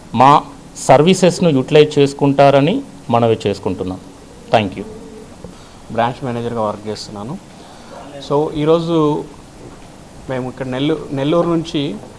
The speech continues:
Speaker 2: ఒంగోలుకి స్టూడెంట్స్కి, ఎవరైతే స్టూడెంట్స్ మెడికల్, ఇంజనీరింగ్ ఎంట్రన్స్ ఎగ్జామ్స్ ఈ ఇయర్ రాస్తున్నారో, వాళ్ళకి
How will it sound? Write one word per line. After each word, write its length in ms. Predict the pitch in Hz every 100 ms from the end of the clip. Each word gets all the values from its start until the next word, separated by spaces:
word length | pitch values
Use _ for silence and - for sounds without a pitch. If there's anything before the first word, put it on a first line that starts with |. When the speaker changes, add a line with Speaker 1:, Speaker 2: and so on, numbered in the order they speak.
| - 135
Speaker 2:
ఒంగోలుకి 640 | 143 160 147 - 139 202 - - - - - - - - - - -
స్టూడెంట్స్కి, 760 | - 160 175 175 143 - 110 - 135
ఎవరైతే 420 | 139 143 147 170
స్టూడెంట్స్ 500 | - 143 139 131 -
మెడికల్, 520 | 123 127 135 151 160 - -
ఇంజనీరింగ్ 480 | 131 135 135 139 139 - - - -
ఎంట్రన్స్ 360 | 127 147 165 160
ఎగ్జామ్స్ 440 | 139 147 139 139
ఈ 20 |
ఇయర్ 200 | 127 131
రాస్తున్నారో, 640 | 120 117 - 123 113 131 208 - - - - - - -
వాళ్ళకి 580 | 127 131 147 151 135 135